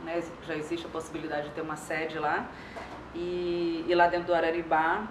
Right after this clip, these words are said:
né, como a gente já até conversou um dia, o Araribá, é, acaba ficando bem distante, lá dentrão do Sertão da Quina, tá crescendo muito. Eu acho que hoje é considerado um dos bairros mais, mais pobres de Ubatuba.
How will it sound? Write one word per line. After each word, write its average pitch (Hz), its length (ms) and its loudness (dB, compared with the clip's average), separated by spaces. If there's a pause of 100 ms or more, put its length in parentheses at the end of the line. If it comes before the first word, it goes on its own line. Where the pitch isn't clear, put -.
né, 175 420 -4
como 160 160 -6
a 156 40 -8
gente 160 180 -10
já 170 80 -2
até 170 200 -2
conversou 170 420 -6
um 156 100 -8
dia, 185 480 0
o 170 60 0
Araribá, 160 920 2
é, 156 480 -2
acaba 165 300 -2
ficando 196 340 0
bem 196 300 -2
distante, 196 500 -2
lá 180 120 2
dentrão 185 380 -2
do 185 60 -8
Sertão 170 240 -2
da 165 120 -2
Quina, 180 320 -4
tá 185 120 -4
crescendo 190 440 -6
muito. 208 520 -4 (380)
Eu 160 120 -2
acho 165 200 -2
que 175 80 0
hoje 180 220 2
é 180 40 -2
considerado 165 720 2
um 156 320 -4
dos 151 140 -12
bairros 160 340 -2
mais, 165 720 -6 (120)
mais 160 160 -6
pobres 160 300 -2
de 165 60 -10
Ubatuba. 160 400 -4